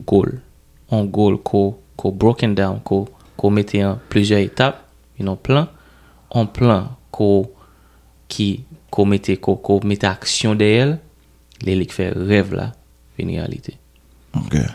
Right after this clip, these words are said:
Speaker 1: C'est-à-dire, ou qu'à re-, retirer rêve, mettez résolution.
Speaker 2: Yeah.
Speaker 1: Résolution, hein, l'on prend.
Speaker 2: Ou détail.
Speaker 1: Mettez détail. C'est-à-dire, mettez, pas, dis pas, je dis, ou manve tèl bagay.
Speaker 2: Yeah.
Speaker 1: Fò l kantifye,
Speaker 2: Yeah.
Speaker 1: fò li gon dat,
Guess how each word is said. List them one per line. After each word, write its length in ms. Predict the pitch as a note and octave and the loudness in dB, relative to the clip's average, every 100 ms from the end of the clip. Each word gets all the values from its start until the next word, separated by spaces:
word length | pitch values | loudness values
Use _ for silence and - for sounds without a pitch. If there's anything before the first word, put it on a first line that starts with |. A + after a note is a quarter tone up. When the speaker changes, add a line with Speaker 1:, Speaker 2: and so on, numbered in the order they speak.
| - - _ _ | -12 -20 _ _
Speaker 1:
C'est-à-dire, 280 | F#2+ F#2 G2 | -2 2 2
ou 20 | |
qu'à 240 | G2+ G#2 | 4 4
re-, 180 | G#2 G2+ | 2 4
retirer 380 | C3 C3+ D3+ C#3+ | 4 6 6 6
rêve, 240 | D3+ D3+ - | 4 0 -2
mettez 200 | G#2+ A2 | 2 4
résolution. 500 | G#2 G2 F#2 - - - _ _ _ | 4 4 0 -4 -10 -14 _ _ _
Speaker 2:
Yeah. 320 | E2+ C2+ A#2 - | 0 0 -2 0
Speaker 1:
Résolution, 720 | G2 G#2 A#2 A#2+ - B2 A#2+ | 2 6 6 4 4 2 4
hein, 200 | C3 D3+ - - | 2 0 -6 -2
l'on 200 | G#2+ G#2 | 0 0
prend. 420 | - C3 D3 F3+ - - _ _ _ | 0 2 4 2 -4 -18 _ _ _
Speaker 2:
Ou 60 | G2+ | 4
détail. 400 | F#2+ - F#2 F#2 - _ - | 4 6 4 4 0 _ -10
Speaker 1:
Mettez 420 | F2 - F#2 - _ _ - | -6 -2 -2 -4 _ _ -16
détail. 480 | F2 G#2 G2+ G2 E2+ | -2 0 2 -2 -2
C'est-à-dire, 260 | G2 G2+ | -4 -4
mettez, 300 | F#2+ G2 G2+ | -2 -2 -4
pas, 200 | - G#2+ | 0 0
dis 100 | G#2+ | 2
pas, 140 | A2+ A2 | 2 2
je 80 | |
dis, 240 | A2 G#2 G2+ - - _ - | 0 -2 -6 -8 -20 _ 0
ou 100 | A#2+ | 2
manve 300 | A2 A2+ A2 | 4 4 2
tèl 180 | G#2+ G#2 | 0 -2
bagay. 320 | F#2+ E2 - - | -2 -6 -10 2
Speaker 2:
Yeah. 240 | G2+ F#2 G#2+ - | 2 4 -2 -10
Speaker 1:
Fò 200 | - - | -6 -2
l 80 | G#2+ | 0
kantifye, 600 | - A#2+ - A2 A2 A#2+ - _ - | 0 0 0 -2 -2 -4 -6 _ 4
Speaker 2:
Yeah. 220 | G2 F2+ - | 4 4 0
Speaker 1:
fò 220 | - A#2 | -4 0
li 360 | G#2+ G#2+ G2 - | 0 0 -4 -8
gon 220 | G2+ A2 G#2 | -4 -2 0
dat, 320 | F#2 G2 - | -2 -2 -8